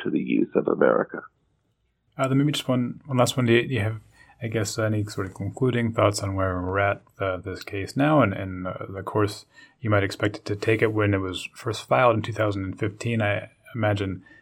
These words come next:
Speaker 2: you folks might have thought that an eventual appeal of a, say, victorious claim would meet a, a different Supreme Court than the one that, in fact, such a prevailing case would. Uh, wh-, what are your thoughts on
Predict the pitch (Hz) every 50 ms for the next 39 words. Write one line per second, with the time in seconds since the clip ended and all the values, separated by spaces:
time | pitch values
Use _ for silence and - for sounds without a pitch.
0 | _ _ _ _ _ _ _ - - - - - - 127 120 113 107 107 110 -
1 | - 123 107 - - - 117 113 113 110 110 110 104 104 98 - - 104 101 101
2 | 104 - _ _ _ _ - - 104 95 92 90 90 - 117 113 113 - 107 98
3 | 95 95 92 - - 143 135 123 117 123 117 101 95 92 92 92 98 - _ _
4 | - - - 110 104 101 98 90 92 87 - - - - 120 113 107 104 101 95
5 | - - - - - _ _ _ _ _ _ _ _ - - 147 135 117 104 101
6 | 101 101 101 98 95 98 95 98 101 95 95 92 - - - _ _ _ - -
7 | - - 107 - 117 107 107 - 104 - 107 98 - - 107 101 - 104 101 98
8 | 95 98 98 95 92 92 90 90 104 92 - - 98 95 - - - _ _ _
9 | _ _ _ _ _ _ - 107 - - - - _ _ _ _ _ _ _ _
10 | - - 104 101 95 92 90 92 92 90 90 - - - - - 104 101 - 120
11 | 156 175 165 123 107 101 107 117 135 - 131 127 127 135 139 139 139 147 151 147
12 | 135 - 127 - 120 117 113 110 110